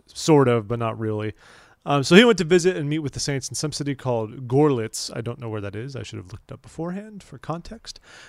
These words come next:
But he assembled in a small building with the saints who were there. They sang the hymns of Zion, he said.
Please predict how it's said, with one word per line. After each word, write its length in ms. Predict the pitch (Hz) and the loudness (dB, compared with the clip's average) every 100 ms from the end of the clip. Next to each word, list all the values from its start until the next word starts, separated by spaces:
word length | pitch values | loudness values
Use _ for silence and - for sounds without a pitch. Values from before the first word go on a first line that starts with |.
| - | -4
But 100 | 165 | 2
he 40 | 185 | 4
assembled 380 | - 220 180 | 4 4 4
in 60 | 139 | 0
a 40 | 113 | -2
small 340 | - 175 214 | 0 4 4
building 300 | 170 160 147 | 2 -2 -4
with 80 | 135 | -8
the 80 | - | -8
saints 260 | 135 120 | -8 -10
who 80 | - | -10
were 80 | 113 | -10
there. 160 | 101 98 | -8 -8
They 100 | 120 | -4
sang 260 | - 180 | 0 0
the 80 | 170 | 0
hymns 180 | 151 135 | -2 -4
of 120 | 117 | -6
Zion, 300 | 117 117 117 | -4 -4 -6
he 60 | 113 | -8
said. 420 | - 117 110 107 | -8 -6 -6 -8